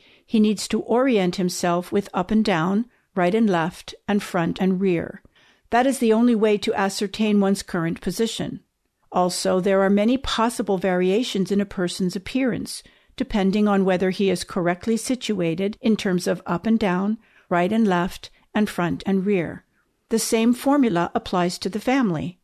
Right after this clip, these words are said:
the nation, and the world. Just as an individual's position is related to what is above and below, right and left, and front and back,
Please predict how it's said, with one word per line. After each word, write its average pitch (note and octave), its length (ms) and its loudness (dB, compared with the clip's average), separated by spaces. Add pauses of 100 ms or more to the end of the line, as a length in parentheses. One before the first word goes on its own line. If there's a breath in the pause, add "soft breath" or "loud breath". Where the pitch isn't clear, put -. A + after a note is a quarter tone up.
the B3 80 0
nation, G3 540 0
and F#3 180 0
the G#3 80 0
world. G3 480 -6 (580)
Just A#3 320 2
as A#3+ 120 2
an G#3 120 4
individual's G#3 640 0
position G#3 540 -2
is F#3 220 -2
related F#3+ 600 0
to G3+ 120 -4
what F#3 200 -2
is F3+ 160 -2
above F3+ 320 0
and A3+ 120 2
below, G3 540 -2 (260 soft breath)
right F3+ 300 2
and A3+ 140 2
left, F3+ 480 -2
and G3 180 0
front F#3 300 -2
and G3 160 2
back, F#3 480 -4